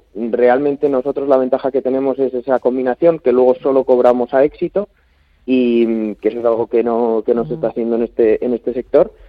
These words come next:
Speaker 1: Dicho esto, hay algunos robo-advisors que nos parecen muy bien porque hay muchos fondos que utilizan, que nosotros también los, los
Speaker 2: Ujú.
Speaker 1: utilizamos.
Speaker 2: ¿Qué significa cobrar a éxito?
Speaker 1: Bueno, en, en Mi Capital, desde el primer momento, lo que buscábamos es, eh, que el cliente entendiera perfectamente las comisiones bancarias, ¿no?
Speaker 2: Ujú.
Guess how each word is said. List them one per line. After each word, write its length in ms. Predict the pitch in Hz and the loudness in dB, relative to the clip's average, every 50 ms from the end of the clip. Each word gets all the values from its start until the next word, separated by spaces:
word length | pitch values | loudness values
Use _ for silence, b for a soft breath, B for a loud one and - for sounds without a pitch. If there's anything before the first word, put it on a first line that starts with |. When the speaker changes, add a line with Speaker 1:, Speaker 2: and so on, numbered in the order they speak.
| b b _ - - | b b _ -10 -8
Speaker 1:
Dicho 200 | 120 107 - 117 | -8 -4 0 0
esto, 220 | 117 117 - 139 131 | 0 2 4 4 4
hay 80 | 110 | 6
algunos 320 | 104 101 98 104 101 101 95 | 4 2 2 0 -2 -2 0
robo-advisors 520 | 101 101 95 95 98 98 101 - 127 - | 2 2 2 2 2 0 -2 -2 -6 -8
que 80 | - 110 | -8 -8
nos 100 | 101 92 | -8 -4
parecen 320 | - 107 101 101 - 123 | -2 -2 -2 -2 -4 -6
muy 140 | 120 117 98 | -4 -2 -2
bien 160 | 98 107 110 | -2 -2 -2
porque 160 | - 113 101 | -2 -2 -2
hay 80 | 98 98 | -2 -2
muchos 260 | 98 98 - 110 98 | -4 -6 -10 -12 -8
fondos 300 | - - 104 101 101 110 - _ _ _ _ _ _ - | -4 -4 -4 -4 -6 -8 -10 _ _ _ _ _ _ -2
que 200 | 113 107 107 104 104 | 0 2 2 2 0
utilizan, 440 | 104 101 98 95 101 98 123 117 113 | 0 -2 -2 -2 -2 0 0 0 0
que 120 | 107 107 | 0 -2
nosotros 340 | 98 92 90 98 - 95 - | -4 -4 -6 -6 -6 -6 -6
también 260 | - 90 90 90 87 | -6 -8 -8 -8 -6
los, 220 | 85 82 82 85 82 - - | -6 -6 -6 -8 -10 -10 -8
los 100 | - 98 | -6 -6
Speaker 2:
Ujú. 80 | - 98 | -6 -6
Speaker 1:
utilizamos. 480 | - 92 87 85 - 92 87 87 85 b b b _ | -8 -10 -12 -10 -8 -8 -8 -8 -10 b b b _
Speaker 2:
¿Qué 120 | - 233 220 | -8 -6 -6
significa 520 | - 277 269 285 262 - 226 196 208 190 | -4 -2 -2 -2 -2 -4 -4 -4 -4 -4
cobrar 300 | 175 - 208 208 208 214 | -4 -4 -4 -2 -2 -2
a 120 | 208 196 165 | -2 -4 -4
éxito? 500 | 151 - - - 175 143 160 139 123 123 - _ _ _ _ _ _ _ _ _ _ _ _ _ _ _ _ _ _ _ _ _ _ - - _ _ _ _ _ _ _ _ 220 | -6 -8 -10 -10 -8 -8 -8 -10 -12 -14 -18 _ _ _ _ _ _ _ _ _ _ _ _ _ _ _ _ _ _ _ _ _ _ -20 -20 _ _ _ _ _ _ _ _ 0
Speaker 1:
Bueno, 200 | 156 160 147 143 | 2 4 4 4
en, 100 | 135 127 - | 2 0 -2
en 120 | 123 120 | -2 -2
Mi 100 | 123 120 | -2 0
Capital, 640 | 104 107 107 123 113 - 139 147 156 156 156 151 151 | 0 0 0 0 2 2 4 4 4 4 2 2 4
desde 220 | 160 156 143 151 | 4 4 4 2
el 60 | 147 | 0
primer 220 | 143 139 139 139 143 | -2 -2 -2 -2 0
momento, 340 | 143 135 135 139 131 - 147 | 0 0 -2 0 0 0 0
lo 80 | 143 | 0
que 100 | 139 - | 0 0
buscábamos 640 | 135 117 113 - - 131 123 131 135 139 135 135 135 | 0 -2 -2 0 2 2 4 2 2 0 -2 -4 -4
es, 160 | 135 127 131 - _ _ _ _ | -4 -6 -6 -8 _ _ _ _
eh, 380 | - 117 120 117 113 110 107 104 | -2 0 2 4 4 2 2 2
que 60 | 117 | 0
el 80 | 107 104 | -2 -2
cliente 320 | - 107 110 110 113 127 | -2 -4 -6 -4 -4 -6
entendiera 420 | 120 117 - 110 110 113 113 120 117 | -6 -4 -4 -4 -2 0 0 0 0
perfectamente 560 | 113 110 - 120 107 - 107 104 107 104 120 | -2 -4 -4 -6 -6 -6 -6 -8 -6 -2 -2
las 160 | 113 107 - | -2 -2 -2
comisiones 400 | - 113 104 95 - 117 110 107 | -4 -8 -10 -10 -8 -8 -8 -6
bancarias, 540 | 104 95 95 - 104 101 92 92 90 95 _ - | -8 -8 -8 -6 -6 -6 -6 -6 -8 -10 _ -10
¿no? 120 | 117 123 | -10 -10
Speaker 2:
Ujú. 160 | 180 - - | -10 -12 -14